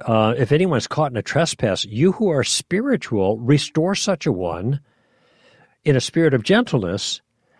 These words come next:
looking to yourselves, lest you also be tempted." So that's all part of the package here. And I think it's very easy for,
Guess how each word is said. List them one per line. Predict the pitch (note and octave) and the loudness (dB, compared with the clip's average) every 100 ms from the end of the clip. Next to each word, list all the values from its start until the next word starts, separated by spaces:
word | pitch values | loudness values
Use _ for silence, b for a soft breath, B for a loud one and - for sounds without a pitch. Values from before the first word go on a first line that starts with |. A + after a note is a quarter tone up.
| _ - | _ 4
looking | C3+ F3+ G#3 A#3+ A3+ | 6 6 4 2 0
to | - | 2
yourselves, | F3+ C#3+ - F#3 F#2 F2+ F#2+ - _ _ _ _ _ _ - | 0 0 0 -2 0 -2 -4 -12 _ _ _ _ _ _ -2
lest | A#2+ - | -2 0
you | C3+ G2+ | -2 0
also | G2 - | -2 -4
be | F2+ F2 | -6 -6
tempted." | - G2 - E2 _ b b b b | -6 -8 -10 -16 _ b b b b
So | - C3+ | 0 2
that's | B2 E3+ A3 | 4 2 2
all | G#3+ F#3 | 0 -2
part | - F#3+ E3 | -2 0 0
of | C3+ | 0
the | |
package | - B2 A#2 - A2+ | -2 -2 -2 -2 -4
here. | - A2 F#2 | 0 0 2
And | A2+ | 0
I | A2+ | 0
think | C3+ | 0
it's | A#2 - | -2 -2
very | A#2+ C3+ F3 | 0 2 2
easy | E3+ E3 C3+ D3 C#3+ | 2 0 0 -2 -4
for, | - C#3 B2 A#2 A2+ A#2+ | -4 -2 0 2 2 0